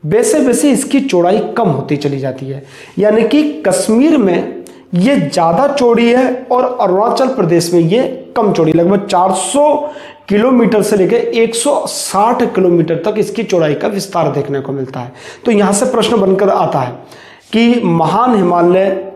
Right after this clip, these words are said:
ज़्यादा चौड़ा है कश्मीर में या फिर अरुणाचल प्रदेश में, तो आपको बिल्कुल क्लियर होना चाहिए कि कश्मीर में महान हिमालय ज़्यादा चौड़ा है अपेक्षाकृत अरुणाचल प्रदेश के, जहाँ पर उसकी चौड़ाई एक सौ साठ किलोमीटर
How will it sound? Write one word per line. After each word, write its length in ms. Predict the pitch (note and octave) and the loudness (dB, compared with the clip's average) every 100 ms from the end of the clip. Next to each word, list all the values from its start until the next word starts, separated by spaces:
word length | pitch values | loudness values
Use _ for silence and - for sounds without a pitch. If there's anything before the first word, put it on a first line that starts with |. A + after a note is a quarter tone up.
| D#3 | -6
ज़्यादा 380 | C#3+ F#3 G3+ | 0 0 0
चौड़ा 400 | G#3+ G3+ F#3 E3+ | -2 0 2 2
है 300 | D3 D3 D3 F3+ | 0 -2 -6 -6
कश्मीर 360 | D#3+ G3+ G#3 | -2 0 2
में 220 | A3 B3+ | 2 2
या 100 | G#3+ | 0
फिर 140 | G#3+ - | 0 0
अरुणाचल 540 | G3 F#3+ G3+ G3+ G3 | -2 -2 0 0 -2
प्रदेश 420 | E3 D3+ C#3+ - | -2 -4 -4 -6
में, 100 | C3+ C3 - - - | -10 -10 -18 -14 -2
तो 60 | |
आपको 260 | F#3 F3+ F#3 | 0 2 2
बिल्कुल 380 | F3 F3+ G#3+ - | 0 0 -2 -2
क्लियर 240 | F#3 G#3+ | 0 0
होना 200 | G#3 F3+ | 2 0
चाहिए 280 | F3 E3 E3 | 0 0 0
कि 180 | F3 G#3 | -2 -6
कश्मीर 580 | - E3+ - G#3+ G#3+ B3+ | -4 -6 -2 0 2 4
में 280 | A#3+ B3+ B3+ | 2 2 0
महान 380 | F3 E3 F#3 | 0 0 0
हिमालय 340 | F3+ F3 F#3 F3+ | 0 2 2 0
ज़्यादा 380 | C#3+ C#3+ D#3 G#3 | 0 -2 0 0
चौड़ा 420 | G#3 G3+ G3+ F#3 | 0 2 2 2
है 460 | C#3 - - - - - - | 0 -6 -12 -20 -20 -20 -6
अपेक्षाकृत 760 | G#3+ A#3+ B3+ B3 C4 - B3+ C4 | -4 0 0 2 0 0 0 2
अरुणाचल 480 | - F3 G3+ G3+ A#3+ | 0 2 0 0 0
प्रदेश 380 | G3+ F3 E3+ E3+ | 0 0 0 0
के, 140 | B3 | -2
जहाँ 220 | F3 D#3+ | 0 0
पर 120 | D#3+ | 0
उसकी 220 | G3 - A3 | -2 -2 -2
चौड़ाई 340 | E3+ D#3+ G#3 | 0 2 2
एक 200 | E4 G3 | 0 -2
सौ 120 | - | -4
साठ 440 | A#3 - F#3+ G3 - | -4 -2 0 -2 0
किलोमीटर 580 | F3+ F3 E3 A3+ B3 | 2 2 2 0 -2